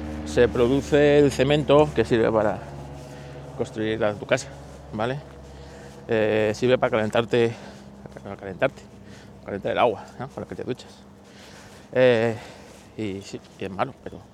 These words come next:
nos olvidemos que el progreso humano, eh, se basa en esto, ¿vale? Entonces, vamos a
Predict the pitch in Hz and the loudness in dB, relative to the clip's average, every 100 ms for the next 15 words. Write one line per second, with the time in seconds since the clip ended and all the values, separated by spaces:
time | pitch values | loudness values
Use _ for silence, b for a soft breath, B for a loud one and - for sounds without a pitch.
0 | B B B B 110 107 104 107 - 107 | B B B B -4 0 0 -2 0 0
1 | 101 - 98 110 120 110 117 120 - - | 0 -2 -2 -2 -2 -2 -2 -4 -12 -20
2 | - - B B B B B - - 113 | -20 -20 B B B B B -18 -8 -6
3 | 104 95 107 98 - - - _ - 92 | -4 -4 -6 -8 -14 -20 -20 _ -10 -6
4 | 113 139 - 107 - 117 - - B B | -6 -10 -12 -10 -6 -6 -8 -20 B B
5 | B B B B - 104 107 117 113 - | B B B B -10 -2 -2 -2 -4 0
6 | 120 117 | 0 0